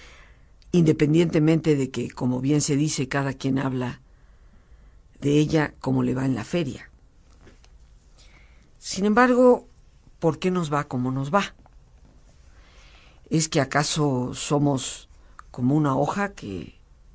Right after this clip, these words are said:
el viento determina su curso? Entresacando de algunas obras de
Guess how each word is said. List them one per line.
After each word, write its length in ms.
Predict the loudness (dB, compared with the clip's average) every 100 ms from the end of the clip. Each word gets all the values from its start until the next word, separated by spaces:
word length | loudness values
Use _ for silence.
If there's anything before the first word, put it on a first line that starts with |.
| -20 -10
el 160 | -6 -2
viento 440 | 2 2 2 0
determina 580 | 0 -4 -6 -2 0 0
su 160 | -4 -6
curso? 440 | -6 -4 -4 -6 -8 -20 -20 -20 -20 -20 -20 -20 -20 -20 -20 -20 -20 -20 -20 -20 -20 -20 -20 -20 -20 -20 -2
Entresacando 920 | 0 2 0 -2 0 0 2 4 2
de 320 | 2 0 -2
algunas 720 | -4 -2 0 2 2 -2 -2
obras 420 | 0 2 2 -2 -6
de 300 | -8 -10